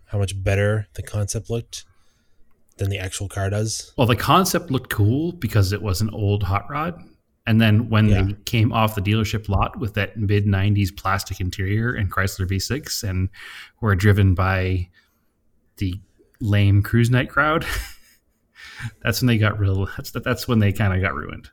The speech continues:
Speaker 2: That wasn't
Speaker 1: Well, I was thinking more
Speaker 2: necessarily
Speaker 1: like the
Speaker 2: the fault
Speaker 1: giant
Speaker 2: of the
Speaker 1: impact
Speaker 2: car.
Speaker 1: bumpers.
Speaker 2: Yeah, that's true. They were terrible. And they were that terrible nineties textured plastic.
Speaker 1: Yeah.
Speaker 2: But no, I'm, I'm super excited for the Bronco. I really am. Um,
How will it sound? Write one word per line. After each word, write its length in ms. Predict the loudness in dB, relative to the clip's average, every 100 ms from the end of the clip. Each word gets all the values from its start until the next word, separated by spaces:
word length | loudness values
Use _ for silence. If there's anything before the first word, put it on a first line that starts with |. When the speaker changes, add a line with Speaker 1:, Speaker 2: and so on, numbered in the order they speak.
| _ _
Speaker 2:
That 140 | -4
wasn't 280 | 0 0 0
Speaker 1:
Well, 140 | -2 -2
I 120 | 0
was 100 | 0
thinking 120 | 4
more 140 | 4 6
Speaker 2:
necessarily 300 | 4 6 6
Speaker 1:
like 20 |
the 0 |
Speaker 2:
the 60 | 4
fault 120 | 4
Speaker 1:
giant 140 | 0
Speaker 2:
of 60 | 0
the 60 | -2
Speaker 1:
impact 280 | -2 -4
Speaker 2:
car. 160 | -4 -14
Speaker 1:
bumpers. 420 | -8 -6 -6 -10 -18 _ _ _ _
Speaker 2:
Yeah, 240 | 0 2 2
that's 160 | -2
true. 120 | -4 -6
They 100 | -4
were 80 |
terrible. 380 | -6 -8 -8 -10 -12 _ _ _ _ _ _ _ _ _ _ _ -6
And 100 | 2
they 40 |
were 60 | 2
that 100 | 2
terrible 380 | 0 0 2 0
nineties 540 | 0 -2 -2 -2 -4
textured 440 | -10 -10 -8 -8 -10
plastic. 560 | -8 -8 -10 -14 -18 _ _ _ _ _ _ _ _ _ _ _ _ _ _ _ _ _ _
Speaker 1:
Yeah. 240 | -6 -4 -6 -12 -20 _ _ -20 -20 -20 _ _ _ _
Speaker 2:
But 160 | -2 2
no, 120 | 6
I'm, 220 | 8 8
I'm 160 | 6 6
super 240 | 4 2
excited 240 | 4 4
for 60 | 4
the 60 | 2
Bronco. 300 | -2 -2 -2
I 60 |
really 280 | 0 -2 -2
am. 240 | -6 -8 -12 -8
Um, 500 | -4 -4 -4 -8